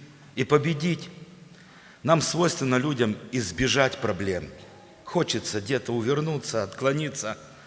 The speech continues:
Но надо помнить, что побеждающий, не убегающий, побеждающий наследует всё. Избежать можно поражения, бедствий можно избежать.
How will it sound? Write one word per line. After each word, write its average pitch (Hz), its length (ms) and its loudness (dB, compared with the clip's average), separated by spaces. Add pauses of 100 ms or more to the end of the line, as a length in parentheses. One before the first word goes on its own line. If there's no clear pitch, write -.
(800)
Но 113 100 0
надо 143 260 4
помнить, 127 360 2
что - 180 2
побеждающий, 110 1000 4 (800)
не 120 120 2
убегающий, 117 920 2 (640)
побеждающий 131 920 6
наследует 117 600 -2
всё. 82 340 -2 (2500)
Избежать 143 720 2
можно 127 360 2
поражения, 123 680 6
бедствий 117 480 0
можно 101 400 0
избежать. 82 500 -6